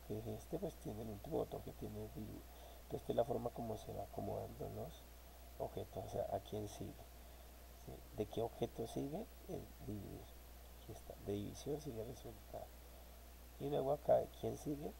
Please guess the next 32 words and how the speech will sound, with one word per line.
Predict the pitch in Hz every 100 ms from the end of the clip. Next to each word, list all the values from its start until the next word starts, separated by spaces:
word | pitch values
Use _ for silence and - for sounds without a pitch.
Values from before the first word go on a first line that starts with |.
| - -
Sigue | - 110 113 117 -
a |
partir | - - - -
del | 120
resultado. | 117 - - - 120 - - - - -
Entonces, | - 135 -
este | 143
es | 151 147
X | 147 147
M | 151 139
L, | 127
esto | 123 151
lo | 131
pueden | - 127
armar | 120 113
ustedes | 113 - 120 117 - -
a | 113
mano | 104 113 139 185 - - - - -
o | 139
hacerlo | 151 - 127 -
con | - 135
Eclipse, | 127 127 123 139 131
que | - 120 - - - - -
permite | - 135 104 - 113 113 107 - - - - - - - -
hacerlo | - - 107 110
a |
partir | - - - 98
de | - 107 - -
arrastrar | - - - 180 101 - - - - - - - -
y | -
pegar. | - 107 101 - - - - - - - - - - - - -
Em, | 110 101 101